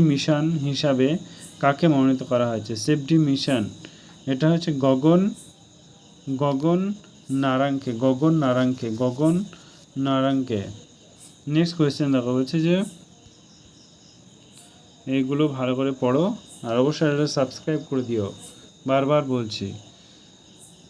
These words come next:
আর নেক্সট কোয়েশ্চেন দেখো, বলছে, প্যারিসে দু হাজার চব্বিশ অলিম্পিক গেমসের উদ্বোধনী অনুষ্ঠানে ভারতীয় দলের পতাকাবাহী কারা?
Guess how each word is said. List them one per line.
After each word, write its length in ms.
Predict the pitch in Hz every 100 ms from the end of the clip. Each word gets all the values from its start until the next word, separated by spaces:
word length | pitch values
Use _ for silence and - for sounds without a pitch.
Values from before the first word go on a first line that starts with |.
| -
আর 80 | 123
নেক্সট 260 | 131 156 -
কোয়েশ্চেন 360 | 151 143 156 147
দেখো, 260 | 127 120 160
বলছে, 260 | 185 151 160
প্যারিসে 480 | 156 131 135 170 185
দু 120 | 160
হাজার 180 | 156 151
চব্বিশ 380 | 147 143 160 147
অলিম্পিক 500 | 127 143 143 170 165
গেমসের 540 | 131 127 135 - 120 135 - - - - -
উদ্বোধনী 760 | 143 147 185 185 196 190 202 202 139
অনুষ্ঠানে 540 | 143 160 156 160 135
ভারতীয় 460 | 127 135 139 165 165
দলের 380 | 143 127 123 110 - - - - - - -
পতাকাবাহী 880 | 147 143 175 170 180 165 147 139 160
কারা? 420 | 156 123 117 101